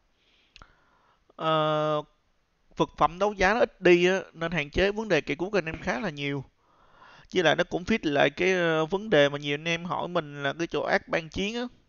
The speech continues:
Ác ban chiến thì nó cũng, ờ, fit đi khá nhiều. Thì các bạn đâm boss hoàng kim đây thì cái, có, có xếp hạng sát thương nè các bạn.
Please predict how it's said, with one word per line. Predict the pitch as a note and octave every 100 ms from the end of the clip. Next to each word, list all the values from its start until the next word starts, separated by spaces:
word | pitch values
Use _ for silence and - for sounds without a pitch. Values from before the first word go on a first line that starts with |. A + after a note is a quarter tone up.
| _ _ _ _ _ _ _ _ _ _ _ _
Ác | F3 E3+
ban | D#3+
chiến | D#3 E3 F#3+
thì |
nó | E3 D#3+
cũng, | - D3 E3+
ờ, | E3 D#3
fit | D#3 - D#3
đi | D#3
khá | - G#3
nhiều. | G#3+ E3 C#3 C3 - _ _ _ _ _ _ _ _ _ _ _ _ _ _ _ _ _ _ _ _ _ _ _ - - - -
Thì | D3+
các | E3
bạn | E3 C#3+ D#3
đâm | E3 E3+
boss | G3+
hoàng | F3+
kim | C#3+ D#3+ E3
đây | E3
thì | D#3+
cái, | D3+ F3 G3
có, | A3+
có | A3+ A3
xếp | - A#3+
hạng | D3+
sát | D3 A3
thương | - F3+
nè | E3
các |
bạn. | F#3 D3